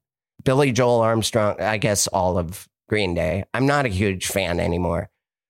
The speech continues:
but they did a cover of some Misfit song, and I watched it over and over and over. I just realized they're, like,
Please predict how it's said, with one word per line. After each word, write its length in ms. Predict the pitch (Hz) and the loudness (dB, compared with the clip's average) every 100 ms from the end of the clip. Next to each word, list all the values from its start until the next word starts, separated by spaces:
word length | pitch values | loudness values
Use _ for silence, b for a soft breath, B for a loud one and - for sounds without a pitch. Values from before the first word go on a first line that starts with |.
| _ - | _ -4
but 200 | 127 - | -2 0
they 180 | 131 | 0
did 200 | 147 160 139 | 2 2 0
a 60 | |
cover 420 | - 120 113 113 | 0 0 2 2
of 120 | 101 90 | 2 0
some 320 | - 107 101 | 2 2 2
Misfit 480 | 104 - - 123 - | 2 0 0 -2 0
song, 400 | - 117 123 131 | 2 2 2 0
and 160 | 117 110 | -2 -2
I 120 | 110 | 0
watched 440 | 101 110 113 - 120 | 0 2 0 0 -2
it 180 | 107 - | -4 0
over 300 | 110 110 113 | 0 2 2
and 120 | 101 | 2
over 260 | 104 101 101 | 2 2 2
and 100 | 95 | 4
over. 260 | 104 98 98 | 2 2 2
I 60 | |
just 240 | 92 104 - | 2 -2 0
realized 460 | 104 95 92 87 - | 2 2 2 -2 -2
they're, 300 | 95 92 90 | 0 2 0
like, 360 | 92 90 - | 0 -2 -6